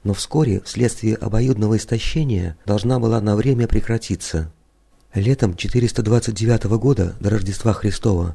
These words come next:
спартанцы, по предложению фиванцев, решили вместо ежегодного вторжения в Аттику осадить Платею. Город этот после описанного выше нападения фиванцев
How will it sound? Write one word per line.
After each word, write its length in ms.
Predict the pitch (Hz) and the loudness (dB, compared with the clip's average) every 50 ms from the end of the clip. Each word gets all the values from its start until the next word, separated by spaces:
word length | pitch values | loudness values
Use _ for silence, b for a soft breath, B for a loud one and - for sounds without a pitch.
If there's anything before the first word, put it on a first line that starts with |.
| - - - | -8 -14 -20
спартанцы, 760 | - - - 107 - - 139 139 139 131 - - - - 82 - | 0 2 2 2 2 0 0 -2 -2 -2 -4 -4 -4 -6 -6 -2
по 100 | - 101 | -4 -2
предложению 640 | - - 113 98 101 107 107 98 113 107 98 101 98 | 0 2 2 2 4 2 4 4 2 2 4 2 0
фиванцев, 680 | - - 117 101 107 107 95 90 - - 82 - - - | 0 0 0 2 2 2 2 2 0 -4 -8 -10 -8 -4
решили 380 | - 101 95 - - - 110 113 | -2 0 2 2 2 2 2 2
вместо 360 | 107 110 117 107 - - 110 | 2 4 2 0 0 -2 -2
ежегодного 600 | 104 110 98 110 110 113 123 107 98 98 101 98 | -2 0 0 0 2 2 2 2 2 2 0 0
вторжения 560 | - - 107 107 104 101 113 107 101 101 104 | 0 -2 -2 0 2 2 2 2 4 2 0
в 100 | 95 104 | 2 2
Аттику 640 | 139 143 - - - - - - - 85 80 - - - | 0 0 0 -4 -8 -10 -10 -6 -6 -6 -6 -6 -10 -12
осадить 460 | - - - - 104 104 110 131 - - | -10 -10 -6 -2 -2 -2 -2 -2 -4 -2
Платею. 640 | - 113 123 123 - 120 104 92 87 80 76 - - _ _ _ _ _ _ _ _ | -2 -2 -2 0 0 2 2 2 2 0 -2 -4 -8 _ _ _ _ _ _ _ _
Город 440 | - 90 113 143 143 131 - - - | -6 0 2 4 4 4 2 -2 0
этот 360 | - 98 95 - 85 - - - | 0 0 2 2 -2 -4 -6 -8
после 300 | - 104 104 - - 107 | -4 -4 -2 0 -2 -4
описанного 680 | - - - - - 123 - - - 101 104 101 101 98 | -2 -2 -4 -2 -2 -2 -4 -2 0 0 2 2 2 2
выше 260 | 104 113 - - 101 | 2 0 0 2 0
нападения 540 | 101 98 - 104 101 95 110 104 101 101 95 | 0 4 4 4 4 6 4 4 4 2 0
фиванцев 680 | 90 - 113 110 127 147 151 139 - - 90 85 - | 0 0 0 2 2 2 0 0 0 -2 -4 -4 -6